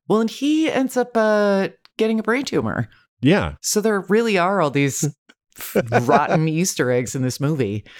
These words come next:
Speaker 1: Um,
Speaker 2: Wheels within wheels, man.
Speaker 1: Yeah. Given how that casting should have been swapped, and given that he is very Quaidy in, like, what's, I think, supposed to be the least Quaidy part of the proceedings,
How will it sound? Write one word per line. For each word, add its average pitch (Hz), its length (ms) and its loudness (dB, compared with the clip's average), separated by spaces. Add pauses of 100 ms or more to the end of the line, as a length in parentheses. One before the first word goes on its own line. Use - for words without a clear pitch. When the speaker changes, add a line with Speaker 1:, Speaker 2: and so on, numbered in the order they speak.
(300)
Speaker 1:
Um, 185 300 2
Speaker 2:
Wheels 123 240 4
within 120 260 2
wheels, 113 420 0
man. 104 360 2 (200)
Speaker 1:
Yeah. 135 460 -8 (340)
Given 202 200 2
how 160 200 4 (100)
that 143 260 0
casting 131 520 -2
should 120 200 -6
have 120 100 -6
been 110 160 -4
swapped, - 640 -6 (140)
and 147 180 2
given 165 320 0
that 131 380 0 (400)
he 180 680 0 (280)
is 175 280 0
very 165 440 0
Quaidy 147 640 -2
in, 131 140 0
like, 127 300 -2
what's, 127 400 -2
I 131 60 -4
think, 123 220 -4
supposed - 440 -4
to - 60 -12
be 135 140 0
the 120 100 -4
least 123 460 -4
Quaidy 151 640 -2
part 156 360 -4 (160)
of 156 160 -4
the - 80 0
proceedings, 233 840 -4